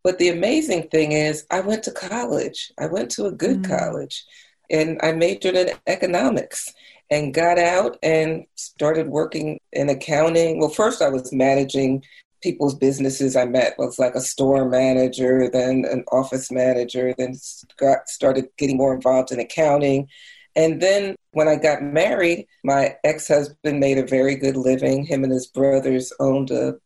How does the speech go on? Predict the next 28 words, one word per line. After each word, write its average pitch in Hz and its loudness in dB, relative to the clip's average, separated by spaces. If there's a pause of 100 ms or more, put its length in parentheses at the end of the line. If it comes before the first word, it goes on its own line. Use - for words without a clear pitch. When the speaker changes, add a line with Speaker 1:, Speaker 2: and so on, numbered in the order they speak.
Speaker 1:
business, 147 -4
a 143 0 (120)
government 143 0
contracting 127 -4
business. 131 -4
So 143 0 (260)
here 220 2
I 180 4
end 160 -2
up 170 2
in, 135 -2
like, 135 2 (140)
almost 143 -2
five 151 0
thousand 156 2
square 143 -2
foot 135 -2 (380)
house, - -2 (260)
driving 147 2
a 127 2
Jaguar 131 4
and 123 0
a 107 0
Lexus. 135 -2 (140)
Speaker 2:
Oh 240 6
my 240 4
Speaker 1:
You 269 4
know? 277 0